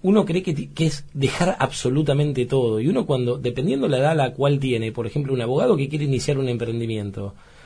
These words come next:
dice, "¿Qué tengo que dejar todo lo que hice hasta acá para poder emprender?". No, a ver, lo que para mí es claro es que tengan el propósito, y que lo que vayan a hacer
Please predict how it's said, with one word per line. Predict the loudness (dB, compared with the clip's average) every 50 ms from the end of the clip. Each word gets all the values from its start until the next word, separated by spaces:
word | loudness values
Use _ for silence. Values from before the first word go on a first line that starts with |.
| -20 -20 -12 -4
dice, | 0 0 0 0
"¿Qué | 2
tengo | 2 2 2 2
que | 2 2
dejar | 2 2 0 -2 -4
todo | -2 0 2 2
lo | 2 2
que | 0 -2
hice | -4 -4
hasta | -4 -2 -2
acá | -2 -2 -2 -2
para | 0 0 0 0
poder | 2 2 2 2
emprender?". | 0 0 -2 -2 -4 -4 -4 -4
No, | 0 2 2 2 0 -2 -8 -10 -4
a | 2 4
ver, | 4 4 4 0 -4 -10 -18 -20 -20 -20 -20 -16 -6 0
lo | 0 2
que | 2 2
para | 2 2 2
mí | 2
es | 0 0
claro | 0 0 0 2 4 4
es | 4 4 2 -6 -12 -18 -20 -20 -20 -20 -18 -8 -2
que | -2 0
tengan | 2 2 2 4
el | 2 2
propósito, | 4 2 2 2 0 -4 -4 -4 -8 -8 -8 -10 -10 -10 -14 _ -12
y | -10 -4
que | 0 0
lo | 0 2
que | 2 2
vayan | 0 2 2 2 0
a | 0
hacer | 2 2 2 2 2